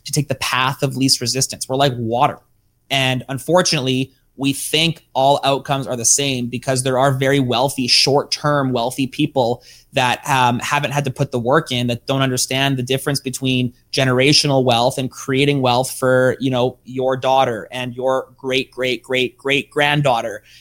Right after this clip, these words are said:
and, and enabling a society and having wealth that can pass down through generations because we're like, "Oh,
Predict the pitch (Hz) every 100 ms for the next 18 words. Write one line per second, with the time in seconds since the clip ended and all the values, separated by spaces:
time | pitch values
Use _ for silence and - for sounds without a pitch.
0 | - 131 131 127 131 131 131 151 147 139
1 | 131 - 131 117 127 123 113 143 143 143
2 | 123 135 139 135 - 123 - 127 131 -
3 | 131 147 135 120 113 143 165 135 127 120
4 | - _ 127 - 131 127 131 127 165 151
5 | 135 120